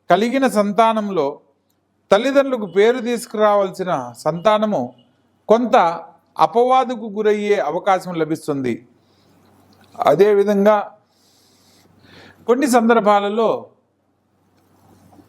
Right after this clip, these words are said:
ఇష్టపడిన వ్యక్తుల మధ్య విరోధాలు ఏర్పడే అవకాశం కూడా లభిస్తుంది.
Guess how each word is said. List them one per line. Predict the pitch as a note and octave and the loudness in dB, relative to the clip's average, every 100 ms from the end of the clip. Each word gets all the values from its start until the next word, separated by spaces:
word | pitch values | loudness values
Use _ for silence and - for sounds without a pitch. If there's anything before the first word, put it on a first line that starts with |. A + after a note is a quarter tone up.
| _ _ - _ _ _ - | _ _ -20 _ _ _ -2
ఇష్టపడిన | G3 G3+ C#4+ C#4+ C4 | 0 2 2 2 0
వ్యక్తుల | A3+ A3 A3+ | -2 -2 -2
మధ్య | G#3+ G#3 F3 G3+ | -2 -4 -2 -2
విరోధాలు | E3+ F#3+ A#3 A3+ G#3+ G3 | 0 2 2 2 0 0
ఏర్పడే | F#3+ F#3+ F#3 F#3 | -4 -6 -4 -2
అవకాశం | C#3+ D3+ F#3+ F#3 F#3+ | -2 -2 -2 -4 -8
కూడా | F#3 | -4
లభిస్తుంది. | F3+ F3 E3+ - F3 F#3 F#3 | -2 -4 -6 -6 -2 -2 -2